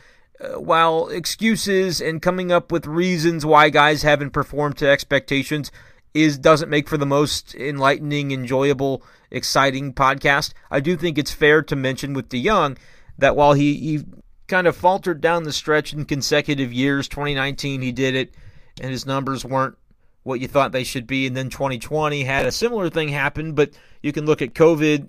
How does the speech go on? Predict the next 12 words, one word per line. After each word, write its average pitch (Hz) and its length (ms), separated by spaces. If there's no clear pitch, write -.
in 151 180
that 147 200
season 151 420
and 135 280
have 165 220
an 160 80
explanation 151 720
for 143 140
why 135 240
that 131 280
took 117 240
place. 165 600